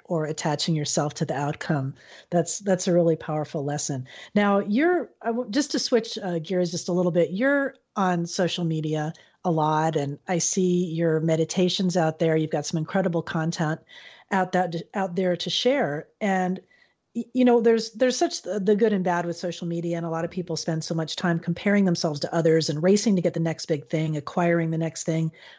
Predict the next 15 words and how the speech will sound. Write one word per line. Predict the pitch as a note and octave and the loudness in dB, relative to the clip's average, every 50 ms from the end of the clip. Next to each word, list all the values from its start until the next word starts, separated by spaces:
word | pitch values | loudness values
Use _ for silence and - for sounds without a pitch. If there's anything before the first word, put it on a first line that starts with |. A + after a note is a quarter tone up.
| - | -10
accomplishing | E3+ E3+ - A#3 A3+ A3 A#3 G3 - - G#3+ | -4 0 2 2 2 2 2 0 2 2 2
the | G3 G3 | 2 2
next | F#3+ F3+ E3+ - - | 2 0 -2 -4 -4
goal, | - F#3 F3+ F3 E3+ E3+ E3+ E3 E3 - - - - - _ - | 0 2 4 4 4 4 4 2 0 -4 -10 -20 -20 -18 _ -2
you | G3 F#3+ | 0 0
know, | F#3 F3 | 2 0
so | E3+ - G3 | 0 -2 -6
they | F3 F#3 F3 E3+ | -8 -8 -8 -4
can | - F3 E3 | -4 -4 -4
share | - - - F3 E3+ E3+ | -2 0 0 2 2 2
it | E3 | 2
on | E3+ D#3+ | 0 -2
social | D#3 - - E3+ D#3+ - - E3+ | -4 -2 -2 -2 -2 -2 -2 -2
media. | D#3+ E3 E3+ E3 E3 E3+ E3 D#3+ D#3 D#3 D#3+ - _ _ _ _ _ _ _ _ - | -2 0 0 0 0 0 0 0 0 -2 -6 -8 _ _ _ _ _ _ _ _ -2
And | G#3+ G3+ F#3+ F#3 F3+ F3+ F#3 F#3+ | 2 2 4 4 4 2 0 -4